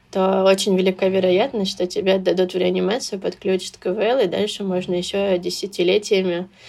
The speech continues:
Я знаю девочку, которая в шестнадцать лет в коме после аварии.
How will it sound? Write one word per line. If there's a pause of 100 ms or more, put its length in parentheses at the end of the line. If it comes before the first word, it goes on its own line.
(200)
Я
знаю
девочку,
которая
в
шестнадцать
лет
в
коме
после
аварии.